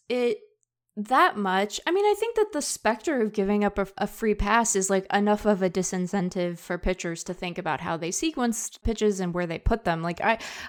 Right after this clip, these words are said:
I like that we keep trying to solve this problem on Effectively Wild, because I think that walks are their own powerful disincentive to, like, not being <laughs> able to command your stuff.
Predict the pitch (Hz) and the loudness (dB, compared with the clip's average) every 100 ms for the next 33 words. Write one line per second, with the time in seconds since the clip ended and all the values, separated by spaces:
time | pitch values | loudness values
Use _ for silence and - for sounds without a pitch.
0 | - 277 254 302 359 381 311 285 254 _ | 0 0 4 2 4 0 0 -4 -6 _
1 | - 262 - 254 247 240 233 190 190 208 | -6 -6 -6 -6 -6 -6 -2 0 0 0
2 | 220 - 220 220 220 220 214 226 226 220 | 0 2 0 2 0 0 0 -4 -2 -4
3 | 233 226 220 233 220 - 214 220 - 240 | -2 2 4 4 2 -2 0 0 0 -2
4 | 240 330 403 233 220 240 - 247 214 - | -2 0 2 6 4 4 -2 2 2 2
5 | 196 202 214 - 170 202 - 214 196 196 | 0 2 2 2 2 2 -4 -4 -4 -4
6 | 202 202 175 185 220 220 - 180 185 175 | -4 -2 -4 -2 -2 -2 -4 -2 -2 0
7 | 165 170 185 175 185 196 - 240 - - | 0 2 0 0 -2 -2 -4 -6 -8 -10
8 | 226 196 196 - - - - 262 - - | -6 -4 -4 -4 -4 -4 -2 -4 4 4
9 | - - | 2 -16